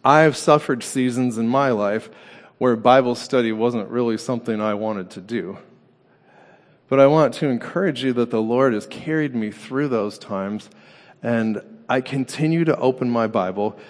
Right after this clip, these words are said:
and I continue to expect that He will teach me and encourage me through His open word.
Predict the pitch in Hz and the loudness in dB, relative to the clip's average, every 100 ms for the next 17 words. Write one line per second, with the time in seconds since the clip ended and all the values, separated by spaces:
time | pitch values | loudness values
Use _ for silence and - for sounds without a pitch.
0 | - - 117 117 - 117 - - 202 190 | -14 -4 0 0 -2 -6 -8 -2 0 2
1 | 185 - 131 113 - - 139 117 - - | 0 -2 -4 -4 -6 -2 2 2 0 -14
2 | - - - 127 147 135 - 220 180 - | -20 -8 0 2 2 0 -2 -4 -4 -4
3 | 107 101 104 - - - 123 113 - 170 | -4 -6 -10 -18 -20 -2 0 0 -2 0
4 | 113 104 101 95 98 - - - _ - | 0 -2 -4 -4 -6 -10 -20 -20 _ -8
5 | - 123 120 110 107 101 98 104 82 | 0 2 2 2 0 0 -4 -4 -4